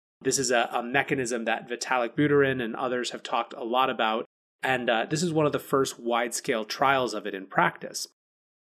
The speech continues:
So they released their final tallies, Gitcoin released its final tallies, and in a lot of ways, the most contentious questions, and this was the case when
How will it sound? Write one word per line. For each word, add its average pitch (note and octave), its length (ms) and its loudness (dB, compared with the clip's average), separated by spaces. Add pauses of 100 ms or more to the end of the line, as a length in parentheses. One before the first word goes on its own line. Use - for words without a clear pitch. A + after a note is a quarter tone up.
(120)
So E3 280 2
they D3+ 220 2
released E3 540 4
their F3+ 100 6
final C#3+ 320 2
tallies, G#2+ 480 -2
Gitcoin D#3 420 -2
released C3 320 0
its C#3+ 140 -6
final A#2 300 -2
tallies, G#2+ 580 -2
and C3 320 -4 (560)
in E3+ 140 0
a E3 60 4
lot G3 240 6
of G#3+ 60 8
ways, D#3 300 2
the C#3+ 120 2
most D#3+ 400 4
contentious D3 680 -2
questions, A2+ 760 -2
and C3+ 140 -2
this C3 140 0
was B2+ 120 -6
the A#2 80 -4
case B2+ 340 0
when A#2 300 -2